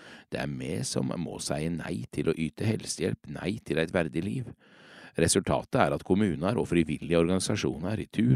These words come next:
og orden opprettar tilbod som skal hjelpe desse. Stortinget sin politikk på området har i årevis ikkje strekt til. Nå ser me fram til ein ny standard. Over til bøker og kultur.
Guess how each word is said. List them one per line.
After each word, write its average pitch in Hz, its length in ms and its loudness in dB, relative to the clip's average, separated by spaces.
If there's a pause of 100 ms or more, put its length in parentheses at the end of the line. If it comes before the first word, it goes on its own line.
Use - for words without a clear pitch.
og 135 160 4
orden 85 240 -2
opprettar 85 420 -2
tilbod 110 460 -2
som - 160 -6
skal 92 160 0
hjelpe 87 340 -2
desse. - 300 -4 (680)
Stortinget 78 560 -2
sin 95 160 2
politikk 101 400 0
på 95 140 2
området 78 320 0
har 80 160 0
i - 20 0
årevis 85 460 0
ikkje - 240 -8
strekt - 260 -6
til. 123 160 0 (640)
Nå 92 160 2 (720)
ser 71 240 0
me 82 100 2
fram 65 240 -2
til - 220 -2
ein 69 320 -8
ny 78 160 -4 (320)
standard. - 480 -2 (4000)
Over 76 260 2
til 82 160 2
bøker 78 300 4
og - 80 4
kultur. 131 320 4